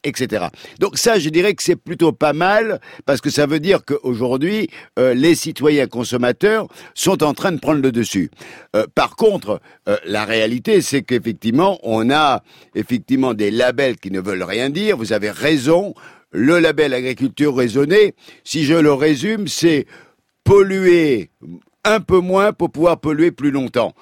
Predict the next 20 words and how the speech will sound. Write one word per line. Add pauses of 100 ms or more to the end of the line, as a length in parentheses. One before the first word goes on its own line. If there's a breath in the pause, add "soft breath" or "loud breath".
(300 soft breath)
Effectivement,
ça
ne
sert
à
rien. (240 loud breath)
Donc, (240 soft breath)
aujourd'hui,
il
n'y
a
qu'un
seul
label
qui
garantit
qu'il
n'y
ait
pas